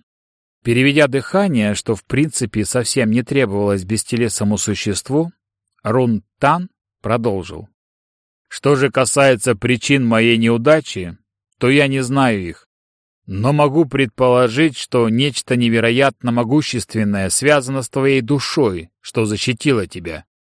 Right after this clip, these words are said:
Слова мужчины пробудили домыслы Кая. Его способность к контролю над внешней энергией,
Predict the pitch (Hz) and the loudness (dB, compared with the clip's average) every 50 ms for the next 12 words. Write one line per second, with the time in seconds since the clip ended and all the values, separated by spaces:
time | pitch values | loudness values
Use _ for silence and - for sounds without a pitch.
0 | _ _ _ _ _ _ _ _ _ _ _ _ _ _ - - - 113 120 123 | _ _ _ _ _ _ _ _ _ _ _ _ _ _ -6 -2 0 0 2 2
1 | 151 160 160 160 151 - - 226 202 185 143 - 113 117 107 110 117 107 120 143 | 2 2 0 -2 -6 -4 -2 0 2 0 0 0 -2 -2 0 0 -2 -2 -2 0
2 | 143 151 143 120 131 131 123 127 120 - - 139 131 - - 135 113 98 90 90 | 0 0 0 0 0 0 0 0 -4 -4 -4 -6 -6 -2 -2 -2 -2 0 -2 -6
3 | 95 - _ _ _ _ _ _ _ _ _ _ _ - 101 107 123 143 147 - | -10 -14 _ _ _ _ _ _ _ _ _ _ _ -4 -2 0 2 2 0 0
4 | - - 131 123 113 - - 170 180 185 151 131 120 104 - - - - 117 117 | -2 -2 -4 -2 -2 -2 0 2 2 2 2 0 -2 -2 -2 -6 -4 -4 -4 -4
5 | - - 135 151 165 156 143 131 120 120 113 98 95 107 123 135 139 123 - - | -2 -2 0 0 2 2 0 0 0 0 -2 -2 -2 0 0 0 0 -2 -2 -2
6 | 120 110 107 - 110 107 110 117 135 143 139 113 92 92 85 87 92 | -2 -2 -2 -2 -2 0 0 2 2 0 -2 -4 -6 -6 -8 -8 -10